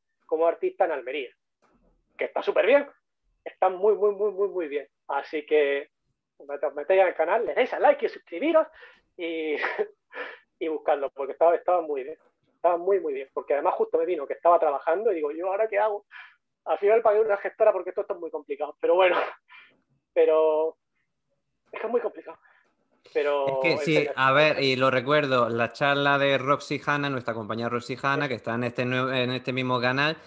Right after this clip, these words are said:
Speaker 2: eh, explica que si empiezas a corra-, a cobrar, mm, en media anual por encima del salario mínimo, te tienes que dar de alta de autónomo. O
Speaker 1: No
Speaker 2: si
Speaker 1: pasa
Speaker 2: no,
Speaker 1: nada.
Speaker 2: y si cobras menos,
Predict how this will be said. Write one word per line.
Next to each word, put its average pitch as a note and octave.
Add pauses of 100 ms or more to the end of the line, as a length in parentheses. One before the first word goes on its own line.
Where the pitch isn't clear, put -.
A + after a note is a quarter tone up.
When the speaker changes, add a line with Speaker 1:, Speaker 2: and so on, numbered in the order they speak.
(280)
Speaker 2:
eh, B2 (160)
explica C3
que C3+ (220)
si -
empiezas C3+
a C3+
corra-, C#3
a C3
cobrar, C#3+
mm, A#2 (160)
en A2
media C#3+
anual C3+ (300)
por A2+
encima C3
del G#2
salario A#2+
mínimo, E3+
te F#2+
tienes A#2+
que G#2
dar C3+
de A2
alta E3+
de D#3+
autónomo. B2+ (800)
O A2+
Speaker 1:
No A2
Speaker 2:
si A#2+
Speaker 1:
pasa D3+
Speaker 2:
no, G3
Speaker 1:
nada. C#3+
Speaker 2:
y D3
si B2
cobras B2+
menos, F#3